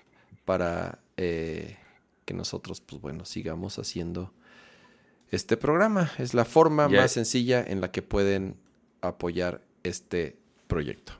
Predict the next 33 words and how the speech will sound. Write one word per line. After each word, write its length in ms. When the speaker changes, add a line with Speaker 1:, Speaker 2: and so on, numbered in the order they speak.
Speaker 2:
¿verdad, 220
Cuac 160
Cuac? 240
Speaker 1:
Y, 340
y 140
ayer 300
fue 440
cumpleaños 360
también 240
de 80
la 100
tía 160
Siri, 260
por 180
si 180
no 160
la 100
habían 180
felicitado. 500
Speaker 2:
Felicidades, 800
Speaker 1:
Ahí 140
está, 60
Speaker 2:
Aiko. 680
Speaker 1:
ahí 120
está 220
la, 180
a 80
la 280
tía 160
Siri 280
también. 340
Muy 140
bien. 180